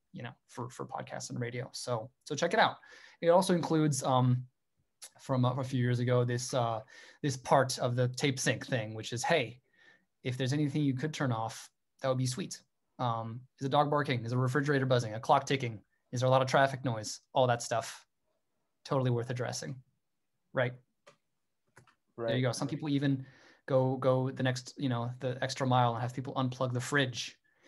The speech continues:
Speaker 1: And it says here, you know, if you wanna do that, you can leave your keys in the fridge, so that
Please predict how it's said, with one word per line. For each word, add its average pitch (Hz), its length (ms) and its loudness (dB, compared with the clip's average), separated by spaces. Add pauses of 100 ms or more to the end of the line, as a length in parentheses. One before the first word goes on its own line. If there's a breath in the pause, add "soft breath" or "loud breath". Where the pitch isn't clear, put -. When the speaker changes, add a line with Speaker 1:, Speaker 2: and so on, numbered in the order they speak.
(160 soft breath)
Speaker 1:
And 120 120 -4
it 120 60 -4
says 127 200 -2
here, 127 260 0
you 120 100 0
know, 113 60 -6
if 113 120 -8
you 127 60 -4
wanna 117 140 -2
do 120 160 0
that, 120 260 4
you 123 60 -4
can 123 160 -6
leave 113 160 -6
your 110 100 -10
keys 113 280 -10
in 117 80 -8
the 113 60 -10
fridge, - 360 -8
so 139 140 -6
that 123 240 -2